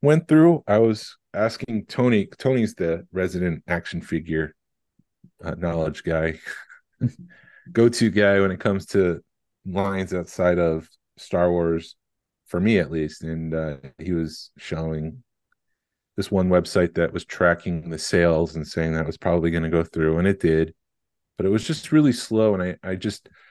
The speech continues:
for a two hundred dollar figure, that's the biggest Giant Man that's ever been produced. You know, it's Ant-Man when he turns into the Giant.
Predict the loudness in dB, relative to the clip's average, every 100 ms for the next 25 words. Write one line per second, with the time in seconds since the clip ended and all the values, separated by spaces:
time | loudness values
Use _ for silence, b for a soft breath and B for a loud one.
0 | b 2 2 4 4 4 6 6 4 0
1 | 0 2 4 2 0 -6 -2 0 2 2
2 | 0 -4 -6 -4 -2 -4 -4 -4 -4 -4
3 | -6 -2 -2 -2 -2 0 0 -2 -8 -8
4 | -8 -8 -8 -6 -6 -6 -6 -8 -8 -10
5 | -10 -10 -12 -16 -10 -8 -6 -8